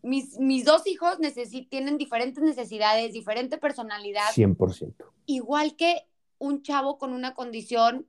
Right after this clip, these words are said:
Speaker 1: de autismo, como dices, me encanta porque la sociedad todo tiene que meter en cajita. Estos son los
Speaker 2: Todo.
Speaker 1: niños rebeldes, estos son los niños tetos del salón, estos niños son los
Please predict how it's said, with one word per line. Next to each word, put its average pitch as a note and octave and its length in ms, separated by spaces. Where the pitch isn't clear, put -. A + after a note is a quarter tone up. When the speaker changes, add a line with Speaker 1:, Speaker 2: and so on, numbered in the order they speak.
Speaker 1:
de G#3+ 80
autismo, C4+ 540
como G#3+ 200
dices, A3+ 280
me G3 80
encanta A3 420
porque G3+ 400
la G#3+ 140
sociedad A3+ 440
todo B3+ 220
tiene B3 240
que A3+ 80
meter G#3+ 240
en G#3 100
cajita. G3+ 380
Estos A#3+ 240
son A#3+ 120
los F3+ 100
Speaker 2:
Todo. D#3 80
Speaker 1:
niños - 160
rebeldes, E3+ 280
estos D#3+ 220
son F#3+ 140
los F#3 100
niños F#3 400
tetos G#3 340
del F#3+ 140
salón, F#3+ 340
estos F3+ 240
niños F#3 300
son F#3 160
los F#3 180